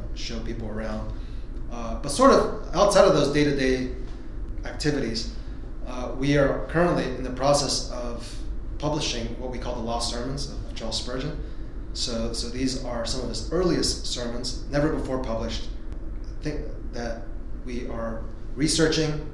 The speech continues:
writing kind of introductions and critical footnotes, and, uh, and publishing them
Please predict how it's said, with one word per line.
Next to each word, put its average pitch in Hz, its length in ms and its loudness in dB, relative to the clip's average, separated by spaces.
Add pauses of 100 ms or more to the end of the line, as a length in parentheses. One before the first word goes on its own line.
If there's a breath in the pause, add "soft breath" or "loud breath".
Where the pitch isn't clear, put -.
(240)
writing 127 320 -2
kind 117 160 -4
of - 220 -4
introductions 135 640 0
and - 120 -2
critical 127 260 -2
footnotes, 123 480 -4
and, 113 180 -6 (600 loud breath)
uh, 120 180 -4
and 117 120 -4
publishing 131 380 0
them - 120 -4